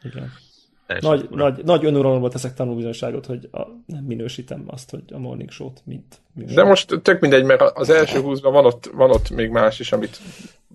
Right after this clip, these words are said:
Speaker 3: ami, aminek nem ilyen automata. Hozzáteszem, hogy a Morning Show-ban a gépezet teszi ki ezeket, tehát a
Speaker 2: De, de azt nézem, hogy de még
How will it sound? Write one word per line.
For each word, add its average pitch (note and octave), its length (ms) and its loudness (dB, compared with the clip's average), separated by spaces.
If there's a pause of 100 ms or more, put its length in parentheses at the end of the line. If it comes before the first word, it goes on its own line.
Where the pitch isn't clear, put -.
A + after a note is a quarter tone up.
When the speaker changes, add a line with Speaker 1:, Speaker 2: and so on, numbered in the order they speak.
(580)
Speaker 3:
ami, A#2 280 -8
aminek B2+ 480 2
nem C3+ 180 4
ilyen A#2+ 120 4
automata. C3 540 4
Hozzáteszem, B2 580 2
hogy A#2+ 140 -2
a A#2+ 60 -2
Morning B2 400 2
Show-ban A#2 380 0
a A2 260 2
gépezet A2+ 560 0
teszi A2+ 280 -4
ki A2+ 160 -6
ezeket, - 520 -2
tehát A2 340 0
a - 220 0
Speaker 2:
De, - 220 -4 (320)
de - 100 -8
azt B2+ 200 -10
nézem, A#2+ 160 -10
hogy - 120 -16 (200)
de G2+ 120 -12
még G2+ 200 -8